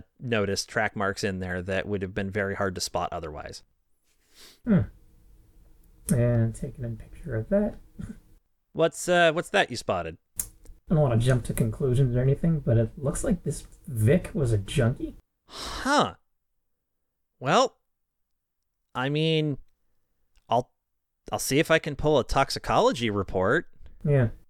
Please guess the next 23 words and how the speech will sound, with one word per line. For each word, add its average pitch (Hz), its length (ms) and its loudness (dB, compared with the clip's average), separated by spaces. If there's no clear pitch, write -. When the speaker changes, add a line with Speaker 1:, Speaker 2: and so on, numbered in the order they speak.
Speaker 1:
If 123 160 -2
there 113 120 2
was 123 280 2
one 104 240 -4
done. 151 480 0
Speaker 2:
This - 140 -4
is 170 120 6
gonna 160 200 8
be 147 120 6
a 131 220 2
weird 160 720 4
curveball 175 520 -2
question, 143 600 2
but 135 260 2
you 214 160 0
wouldn't 285 200 4
happen 170 300 4
to 143 60 0
know 131 240 2
of 120 120 0
any 123 300 2
places 127 720 -2
where 117 380 0